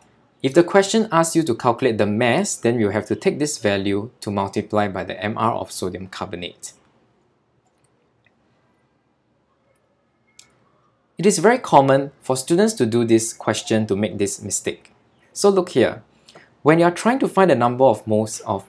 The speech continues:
N A H C O three, the most common mistake for students is that they take sixteen point eight grams divided by two times this. Okay, why do they do this? It's because they see the number two in front here.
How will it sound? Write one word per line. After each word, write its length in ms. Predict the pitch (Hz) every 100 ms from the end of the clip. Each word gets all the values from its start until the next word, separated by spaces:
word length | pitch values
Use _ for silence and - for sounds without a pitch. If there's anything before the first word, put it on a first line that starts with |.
| _ 127
N 140 | 135
A 80 | 123
H 280 | 117 123 -
C 240 | - 110
O 100 | 98
three, 420 | 95 101 98 143 - - _
the 80 | -
most 340 | 156 240 247 -
common 340 | 147 139 139
mistake 440 | 110 - 104 - _
for 180 | - 104
students 440 | - 120 113 113
is 120 | 107
that 100 | -
they 100 | 101
take 240 | 101 - 160
sixteen 520 | - - - - 180
point 200 | - 101
eight 140 | 101
grams 560 | - 101 95 170 214 - _ _ _ _ _ -
divided 460 | 113 135 156 107
by 160 | 104 101 -
two 340 | - 147 147 147
times 300 | 101 98 -
this. 580 | 107 104 107 - - - _ _ _ _ -
Okay, 140 | -
why 160 | 143 226
do 100 | 160
they 140 | 131
do 160 | 120 110
this? 240 | 95 -
It's 80 | 101
because 340 | 113 - 143
they 100 | -
see 180 | - -
the 120 | 117
number 240 | 101 107 107
two 240 | - 110
in 180 | 90 95
front 440 | - 98 92 95
here. 320 | - 95 85